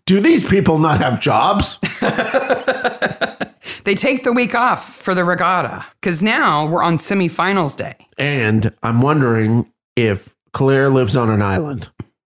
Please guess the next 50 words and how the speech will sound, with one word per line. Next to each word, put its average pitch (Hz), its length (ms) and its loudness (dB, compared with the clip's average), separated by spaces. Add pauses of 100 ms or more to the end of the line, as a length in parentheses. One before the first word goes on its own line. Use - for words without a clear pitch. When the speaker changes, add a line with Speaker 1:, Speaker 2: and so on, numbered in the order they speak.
(260)
Speaker 2:
No, 156 280 -2
she - 160 -6
just 202 200 -2
lives 190 160 -2
on 165 120 -2
the 160 80 -2
other 160 160 -2
side 151 240 -4
of 143 40 -4
the 135 100 -4
river, 131 540 -6 (360)
and 135 100 -4
it's 131 180 -6
more 160 140 -2
trouble 156 300 -4
than 143 100 -2
it's 135 180 -6
worth 139 300 -4 (460)
to 156 100 -6
walk 151 180 -2
back 160 200 -4
to - 80 -4
your 156 80 -4
car, 139 480 -2 (360)
drive 147 260 -2
over 151 200 -2
the 147 80 -4
bridge, 135 480 -2 (1200)
and 160 160 -2
go 151 140 0
to 147 80 -2
the 143 120 -2
other 135 160 0
side 135 200 -2
of 127 80 -2
the 131 60 2
Speaker 1:
It's, 131 40 0 (160)
Speaker 2:
river. 120 220 -8
Speaker 1:
it's - 180 -2
just 180 320 0
an 156 120 4
excuse 139 480 0
to 117 120 0
have 110 320 -2
Barnaby 120 360 2
and 110 120 0
Scott 110 300 0
in 90 60 -4
a 101 40 0
boat. - 420 -2